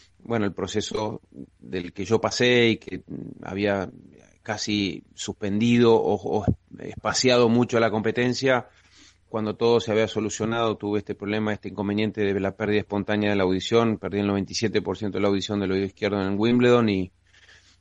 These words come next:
y eso después con los estudios posteriores y, y, bueno, todo el proceso en la que yo tuve que atravesar con una sordera casi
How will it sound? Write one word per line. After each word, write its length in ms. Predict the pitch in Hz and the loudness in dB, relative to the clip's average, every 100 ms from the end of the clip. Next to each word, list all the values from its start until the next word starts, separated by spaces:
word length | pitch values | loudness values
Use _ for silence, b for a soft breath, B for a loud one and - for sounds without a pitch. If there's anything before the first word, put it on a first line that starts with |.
| _ | _
y 160 | - 110 | 0 2
eso 240 | 107 117 | 4 4
después 580 | 107 - 117 113 - - _ _ | 4 4 4 2 -4 -14 _ _
con 160 | - 104 | -8 -6
los 160 | 98 101 | -4 -4
estudios 360 | - 120 113 | 0 4 4
posteriores 800 | - 101 110 123 131 123 110 - | 2 -2 4 6 6 6 4 2
y, 220 | 92 92 | -6 -8
y, 120 | - 95 | -10 -10
bueno, 240 | 95 92 | -8 -8
todo 160 | - 113 | -2 -2
el 80 | |
proceso 480 | 110 107 - 117 - | 0 -2 0 -2 0
en 100 | 110 | 0
la 140 | 104 101 | 0 -2
que 100 | 95 | -2
yo 180 | 117 | -2
tuve 220 | 104 117 107 | 0 0 0
que 80 | |
atravesar 640 | 104 - 101 101 117 117 113 | -2 0 0 2 2 2 0
con 160 | 107 101 | -4 -6
una 160 | 101 | -6
sordera 420 | 101 98 104 104 101 | -6 -4 -2 -2 -2
casi 500 | 107 104 104 98 | -6 -6 -10 -12